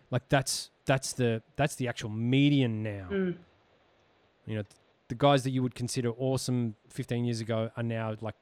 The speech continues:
Speaker 1: they're the, they're the, the bottom, they're the middle rung.
Speaker 2: Mm.
Speaker 1: So it's, it's phenomenal.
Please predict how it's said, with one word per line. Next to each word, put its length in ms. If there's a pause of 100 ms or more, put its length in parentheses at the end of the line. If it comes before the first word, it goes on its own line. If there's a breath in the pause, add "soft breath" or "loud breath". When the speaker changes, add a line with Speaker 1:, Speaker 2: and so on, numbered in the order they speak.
(100)
Speaker 1:
they're 120
the, 100 (260)
they're 140
the, 160 (220)
the 80
bottom, 440
they're 80
the 80
middle 280
rung. 240
Speaker 2:
Mm. 240 (920 soft breath)
Speaker 1:
So 200
it's, 160
it's 240
phenomenal. 560